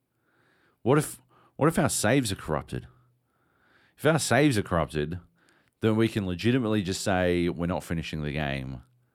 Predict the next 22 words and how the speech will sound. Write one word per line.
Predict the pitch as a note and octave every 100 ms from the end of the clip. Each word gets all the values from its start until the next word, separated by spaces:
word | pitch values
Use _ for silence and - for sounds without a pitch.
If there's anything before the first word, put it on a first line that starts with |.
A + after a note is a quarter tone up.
| _ _ _ _ _ -
Uh, | D#2 D2+ D2+ D#2 D#2 C#2+ - _ _ _ - - - -
like, | D#2 C#2+
we | D2+
can | D#2 E2
call | - F2 D#2+ C2+
it |
there. | C2 C2+
We | B1+
don't | F2 F2
have | F2
to | -
worry." | D#2 D2 C2 - - _ -
right? | F#2 A2+
Like, | G2 F2 E2+
we | F2+
do | E2+ A2
not | A2
have | F#2+
to | E2+
finish | - F2+ E2
a | D#2+
game | E2+ D#2+ C#2+ C#2+